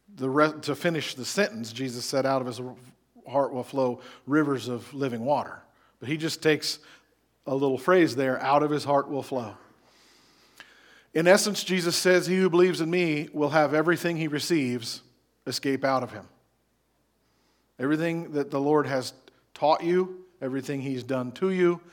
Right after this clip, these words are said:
everything he has deposited in you, all of the lessons you've learned, all the wisdom you have gained, all the maturity you have grown into in the Lord, every bit of service and help you could give anybody else,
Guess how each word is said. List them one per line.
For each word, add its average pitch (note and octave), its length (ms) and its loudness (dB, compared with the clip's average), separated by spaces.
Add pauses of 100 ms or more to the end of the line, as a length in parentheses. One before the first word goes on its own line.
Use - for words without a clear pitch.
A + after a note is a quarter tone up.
(360)
everything C#3+ 600 -2 (260)
he D3 200 0
has C3 420 -2 (600)
deposited D3+ 720 0
in D#3+ 160 -2
you, D#3+ 260 -6 (480)
all D3 260 6
of C3+ 140 0
the C3+ 80 -2
lessons C#3 460 -2
you've B2 180 -8
learned, D#3 460 -2 (240)
all C3 160 2
the A#2+ 100 -8
wisdom D3+ 480 -2
you D#3 80 -2
have C3+ 140 -4
gained, D3 440 -4 (280)
all C3+ 160 2
the B2 80 -8
maturity D#3+ 560 -2
you D3+ 220 -4
have B2 140 -8
grown C#3 280 2
into D#3 380 -2
in C3+ 100 -4
the B2 80 -4
Lord, D#3 420 2 (1300)
every C#3+ 220 0
bit D#3 200 2
of C#3 320 0 (540)
service D#3 480 -2
and B2+ 100 -8
help D3+ 360 2
you C#3 100 -6
could B2 140 -10
give C#3+ 180 0
anybody D#3 380 2
else, A#2 420 0